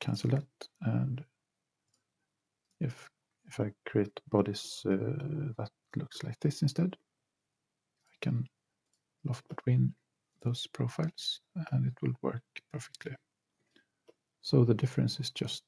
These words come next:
uh, that these profiles had holes in them and these didn't. So, okay here, and then use, uh, shell.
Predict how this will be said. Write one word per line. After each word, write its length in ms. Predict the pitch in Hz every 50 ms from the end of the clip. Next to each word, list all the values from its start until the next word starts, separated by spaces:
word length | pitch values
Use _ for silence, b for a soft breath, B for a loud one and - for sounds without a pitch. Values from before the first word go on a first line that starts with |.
| _ - -
uh, 240 | 101 92 92 92 - - 196 185 -
that 140 | 104 - - _ _ - - - -
these 220 | - 107 98 -
profiles 720 | - - 123 - - - - 139 147 - - - - - - _ _ -
had 180 | - - 113 -
holes 400 | - 127 117 113 123 - - 139
in 140 | 139 139
them 240 | - - 135 127 127 _ _ _ _ _ _ _ _ _ _ _ _ _ -
and 220 | 170 170 147 131 -
these 380 | - - - - - - - _ - -
didn't. 480 | - - - 151 - _ - - - - _ _ _ _ _ _ _ _ _ _ _ B B B B B B B B B B B B _ _ -
So, 260 | - - - 175 - _ _ _ _ _ _ _ _ _ _ _ _ _ _ _ _ _ _ _ _ _ - -
okay 240 | 117 - - 156 147
here, 200 | 139 170 180 - 196 _ _ _ _ _ _ _ _ _ _ _ _ _ _ _ -
and 300 | 143 139 131 135 123 120
then 260 | 127 123 131 135 147 - - _ _ _ _ _ _ _ _ _ _ _ _ _ _ _ _ _ _ _ _ _ _ _
use, 420 | - - 104 113 - - - - -
uh, 160 | 123 123 123 151 156 156
shell. 280 | - - - - -